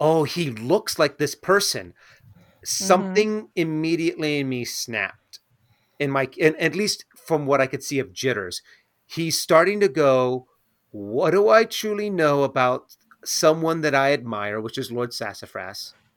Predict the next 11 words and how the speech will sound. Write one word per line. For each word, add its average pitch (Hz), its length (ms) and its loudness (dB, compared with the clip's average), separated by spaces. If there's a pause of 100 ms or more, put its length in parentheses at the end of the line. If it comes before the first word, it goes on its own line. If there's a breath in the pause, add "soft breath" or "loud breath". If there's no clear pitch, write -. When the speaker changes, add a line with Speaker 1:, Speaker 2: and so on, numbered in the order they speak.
(100)
Speaker 2:
Mm-hmm. 185 340 -8 (440)
Speaker 1:
What 127 300 2
do 226 180 6
I 190 120 6
know 165 360 0
about 151 420 2
myself? 113 1160 0 (760)
Speaker 2:
Mm. 196 420 -8 (540)
Speaker 1:
And 139 500 2
what 135 560 4 (120)
ha-, 131 300 0